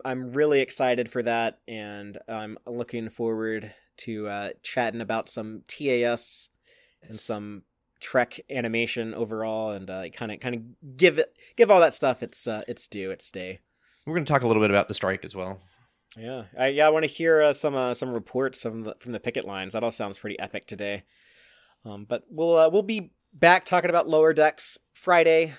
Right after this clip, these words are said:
Speaker 1: uh, seven P M Central, and, uh, of course you can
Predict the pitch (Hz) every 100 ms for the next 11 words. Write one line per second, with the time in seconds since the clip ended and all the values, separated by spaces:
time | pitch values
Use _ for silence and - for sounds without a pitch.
0 | - 151 139 - 151 151 - 151 143 139
1 | 139 - 147 143 143 135 135 - 120 113
2 | 113 110 113 113 117 117 - 147 131 131
3 | 123 110